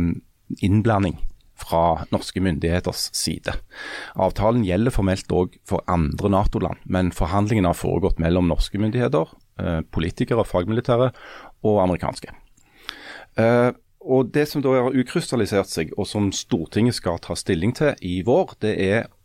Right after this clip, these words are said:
eh, en avtale som har blitt utformet, som sier at Sola, Evenes og Rygge flystasjoner og Ramsund orlogsstasjon i Lofoten,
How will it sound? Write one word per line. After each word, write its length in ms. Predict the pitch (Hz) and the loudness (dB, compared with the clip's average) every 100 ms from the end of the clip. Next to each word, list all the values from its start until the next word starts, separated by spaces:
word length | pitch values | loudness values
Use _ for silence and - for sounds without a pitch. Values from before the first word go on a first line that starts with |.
| _ | _
eh, 180 | 101 98 | -2 0
en 120 | - 104 | 0 0
avtale 400 | 95 - 131 208 | 0 0 0 0
som 220 | - 101 | -2 -2
har 100 | 101 | -2
blitt 320 | 98 - - | -2 -6 -8
utformet, 480 | - 98 147 180 208 - _ - - - - | -4 -2 0 2 0 -4 _ -20 -18 -18 -16
som 280 | - 123 107 | -6 -2 0
sier 340 | 117 90 113 | 2 2 2
at 220 | 110 - - | 2 0 -2
Sola, 680 | - 123 85 85 98 139 131 _ _ _ _ | -2 0 2 2 2 2 -2 _ _ _ _
Evenes 520 | 107 98 78 104 123 - | -2 0 2 2 0 -2
og 220 | 92 87 | -4 -2
Rygge 460 | 95 71 _ 202 - - | -4 -4 _ -2 -2 -4
flystasjoner 640 | - - 135 151 185 - - - - | -6 -4 -4 0 0 0 -8 -16 -2
og 400 | 92 104 110 95 | 2 2 0 -2
Ramsund 1040 | 104 104 76 80 - - - 110 135 139 113 - | -2 -2 -2 -4 -6 -10 0 4 4 2 -2 -2
orlogsstasjon 1000 | 104 90 85 113 131 - - 147 147 - 101 | 0 2 2 2 0 -6 -4 0 -2 -2 -2
i 60 | |
Lofoten, 500 | 101 104 156 196 185 | -2 0 0 0 -4